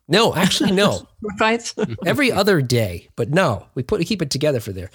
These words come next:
Speaker 1: So a-, again, in the nineteen eighties, 'cause that's what this show is about, folks.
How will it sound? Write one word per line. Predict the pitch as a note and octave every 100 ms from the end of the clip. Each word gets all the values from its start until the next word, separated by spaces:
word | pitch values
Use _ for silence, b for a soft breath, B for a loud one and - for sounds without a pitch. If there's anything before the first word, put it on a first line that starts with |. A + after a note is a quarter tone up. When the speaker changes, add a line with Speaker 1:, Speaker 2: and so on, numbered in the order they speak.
| B B
Speaker 1:
So | - A#3 D3+
a-, | C#3
again, | C#3+ D#3
in | B2
the |
nineteen | C3 D3+ - C3
eighties, | C3+ B2 G#2+ - - -
'cause | D3+
that's | C#4 -
what | C#3
this | A#2+
show | - C#3
is | A2
about, | G2+ D#3+ C#3
folks. | - G#2 G2+ -